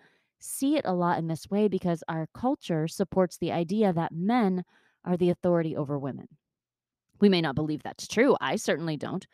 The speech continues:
But I know that inside me lives that cultural bias, and I have to actively work to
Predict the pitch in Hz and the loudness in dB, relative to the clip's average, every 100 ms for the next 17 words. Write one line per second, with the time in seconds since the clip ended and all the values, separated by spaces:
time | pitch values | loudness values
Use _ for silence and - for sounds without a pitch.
0 | _ _ 190 202 190 185 202 247 190 170 | _ _ 2 4 4 4 4 4 4 2
1 | 214 - 160 - - 208 220 - 226 269 | 0 -2 -2 -2 0 2 2 -2 -2 0
2 | 247 160 151 175 _ _ _ _ 175 196 | 0 0 -2 -4 _ _ _ _ 0 4
3 | 262 202 151 156 - - 151 - 147 135 | 4 4 -2 -4 -4 -4 -6 -4 -4 -4
4 | 131 131 - - - - 196 220 - - | -8 -10 -14 -18 -18 -8 -6 -6 -6 -12
5 | _ - 202 226 277 233 240 240 226 - | _ -10 -10 -8 -6 -2 0 0 0 -6
6 | _ _ - 180 240 220 180 - - | _ _ -2 6 8 8 4 -6 -6